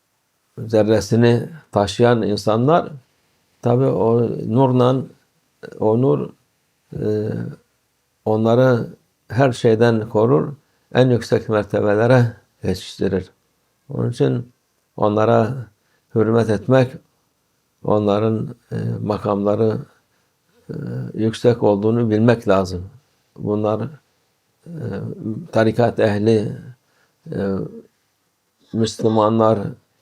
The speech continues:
bunu bilecek. Bu şey değil yani,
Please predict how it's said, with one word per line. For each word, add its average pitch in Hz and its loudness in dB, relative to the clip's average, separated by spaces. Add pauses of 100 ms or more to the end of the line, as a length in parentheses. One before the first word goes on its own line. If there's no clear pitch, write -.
bunu 110 0
bilecek. 107 2 (720)
Bu 131 0 (280)
şey 117 4
değil 120 6
yani, 98 2